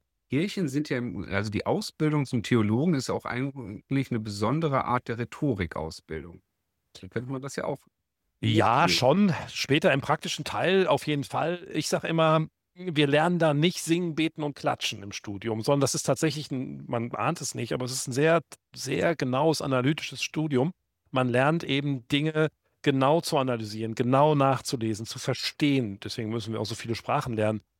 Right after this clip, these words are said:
Speaker 2: weil wir im Original lesen, steht da eigentlich Jungfrau oder junge Frau? Und dann eine begründete Entscheidung auf den eigens hergeleiteten Sachverhalten zu entwickeln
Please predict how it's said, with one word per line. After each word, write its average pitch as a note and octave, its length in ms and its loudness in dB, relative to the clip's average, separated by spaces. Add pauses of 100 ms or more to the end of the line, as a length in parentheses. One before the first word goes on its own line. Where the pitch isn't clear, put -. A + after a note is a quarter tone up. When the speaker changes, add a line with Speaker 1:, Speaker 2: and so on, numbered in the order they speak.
Speaker 2:
weil A#2+ 160 2
wir C3 60 6
im C3+ 100 2
Original E3 560 4
lesen, A2+ 460 0 (220)
steht C3 180 -4
da C3+ 60 2
eigentlich A#2 280 -4
Jungfrau C#3+ 600 0
oder D#3+ 180 2
junge D#3 300 2
Frau? - 400 -2 (640)
Und C3 360 -2
dann C#3 220 4
eine C3+ 180 4
begründete C#3 640 2
Entscheidung C#3 560 -2
auf C#3 80 -4
den B2+ 200 -6
eigens E3+ 480 0
hergeleiteten C#3+ 680 0
Sachverhalten - 560 -2
zu - 160 -8
entwickeln - 420 -10